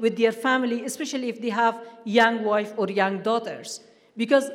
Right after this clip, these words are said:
religiously and culturally it is not accepted. Even if you have a network of families, it doesn't help you at all, unless you have your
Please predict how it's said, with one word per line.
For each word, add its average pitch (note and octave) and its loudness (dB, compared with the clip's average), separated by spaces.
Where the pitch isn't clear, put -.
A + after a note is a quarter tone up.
religiously C#4 -2
and B3 -6
culturally B3 -4
it G#3+ -8
is G#3+ -8
not G#3 -4
accepted. E3 -10
Even F4 0
if E4 -4
you C#4+ -6
have C#4+ -2
a C#4 -2
network C4 -4
of A#3+ -6
families, D4+ -2
it B3 -6
doesn't B3 0
help A3 -8
you G#3+ -8
at G3 -8
all, E3+ -8
unless C#4+ 0
you B3 -4
have A#3 -2
your G#3+ -2